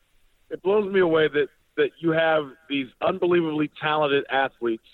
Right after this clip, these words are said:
or pe-, and I know this happens in every realm of life, but, like, if Zach, if you, uh, I'll put it in our terms. If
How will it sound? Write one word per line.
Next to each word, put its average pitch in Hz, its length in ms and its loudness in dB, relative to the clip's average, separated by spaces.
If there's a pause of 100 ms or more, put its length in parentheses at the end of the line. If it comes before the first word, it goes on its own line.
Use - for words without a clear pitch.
(140)
or 127 80 -4
pe-, 170 220 -2
and 170 100 0
I 185 240 2
know 196 100 0
this 170 140 -6
happens 151 280 -4
in 139 100 -10
every 135 200 -2
realm 120 240 -2
of 107 80 -12
life, 107 280 -2 (1160)
but, 160 280 2 (1600)
like, 180 260 0
if 170 140 -10 (180)
Zach, 208 340 0
if 160 160 -8
you, 226 300 -4 (240)
uh, - 60 -12 (340)
I'll 160 300 -4
put 208 140 0
it - 20 -2
in 180 80 -4
our 165 120 2
terms. 113 320 -8 (100)
If 156 100 -6